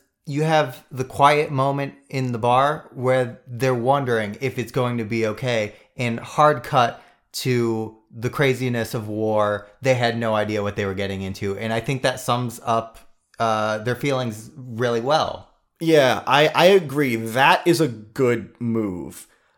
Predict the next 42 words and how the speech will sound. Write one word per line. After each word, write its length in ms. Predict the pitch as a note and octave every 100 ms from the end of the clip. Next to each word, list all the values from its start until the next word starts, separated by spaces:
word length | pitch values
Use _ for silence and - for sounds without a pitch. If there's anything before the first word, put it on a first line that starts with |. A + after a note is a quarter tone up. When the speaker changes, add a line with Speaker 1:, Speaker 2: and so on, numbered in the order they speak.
| _ _ _ -
Speaker 2:
I 120 | D3
don't 240 | C#3+ A3+
know 80 | B3
if 80 | A#3+
I 60 | G#3
like 240 | F3+ F3+
it 80 | F3+
as 80 | D3+
much 180 | D#3
the 120 | C#3 A#2+
other 140 | C3
times. 520 | C3+ D3+ E3 F3+ F#3+
Speaker 1:
I 140 | A#2 A#2
don't 240 | B2+ A#2+
either. 280 | G2+ F2+ F2+
Speaker 2:
Okay. 640 | C3+ C#3 - - F#3 C#3+ -
<laughs> 120 | - -
'Cause, 240 | G3 F3
like, 180 | F3+ F3
when 160 | F3+
we 120 | F3+ F3+
go 180 | G3+
from 240 | G3+ F3 D3+
Vietnam, 1040 | C3+ E3 D3 C#3+ F3 G#3 F#3 C#3+ A#2+ A2+ _ -
like, 140 | D#3+
we're 100 | F#3
out 180 | - F3+
of, 80 | B3+
like, 200 | F#3+ C3
the 100 | C3+
war 680 | A#2+ A2 A2 G#2+ A2 C3+ D#3
when 140 | C#3 E3
we 120 | E3+
cut 160 | F3 F3
back 160 | E3+
to 60 | E3+
Pennsylvania, 680 | F#3+ F#3+ F3 F#3 F#3 F#3+ F3 - -
but 100 | F3
it 60 |
was 120 | F3 E3+
still 200 | - G3+
like, 260 | E3+ D#3